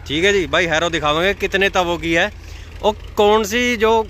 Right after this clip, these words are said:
गिल्ली है सुराख में डाल रखी है हैरो, ठीक है जी। तो एक बार देख लो भाई, गिल्ले खेत है मुंजी वाले, बहान हो रहा बढ़िया, ठीक है जी। तो भाई देखो, दूसरे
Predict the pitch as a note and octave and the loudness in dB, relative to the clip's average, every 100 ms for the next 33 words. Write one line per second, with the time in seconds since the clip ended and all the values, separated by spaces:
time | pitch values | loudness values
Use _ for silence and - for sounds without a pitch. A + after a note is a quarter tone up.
0 | E3+ D3+ F#3+ F#3+ G3 G3+ G3+ F#3+ F#3+ F3+ | -4 -2 -2 2 2 2 2 2 2 0
1 | F#3+ F3+ E3 C3+ - B2+ A2+ A2 G#2 G#2 | 0 0 0 -4 -10 -14 -10 -8 -8 -14
2 | - - - F3+ G3+ F#3 B2+ - - - | -18 -12 -4 0 0 0 -6 -12 -16 -16
3 | - - - D#3+ F3 G3 F3+ F3+ F#3 G#3 | -16 -10 -2 0 2 2 2 2 2 0
4 | F3 F3 F3+ F#3+ E3 D#3+ F3 F#3 - - | 0 -2 2 2 2 -2 -2 -4 -6 -18
5 | - - - - D3 E3+ E3+ F3 F3+ G3 | -18 -18 -18 -8 -2 0 2 2 2 0
6 | G3+ - - - - - D3 D#3 F3 E3+ | -2 -12 -18 -18 -16 -2 2 4 2 2
7 | F3 F3+ D3+ C#3 D#3+ - - - - - | 2 2 0 2 0 -2 -10 -18 -18 -18
8 | - - - D3+ F3 F#3+ D3+ - - - | -18 -12 -4 0 0 0 -2 -6 -14 -16
9 | - - - - - - - - - D3 | -16 -16 -16 -16 -16 -14 -14 -14 -4 0
10 | D3 F3+ G3+ - - - - - - - | 2 2 0 -4 -14 -18 -16 -16 -16 -14
11 | - - - D3 D3 F3+ F3+ E3 F#3+ F3 | -14 -14 -4 -2 0 2 2 2 2 2
12 | F#3 G3 | 4 4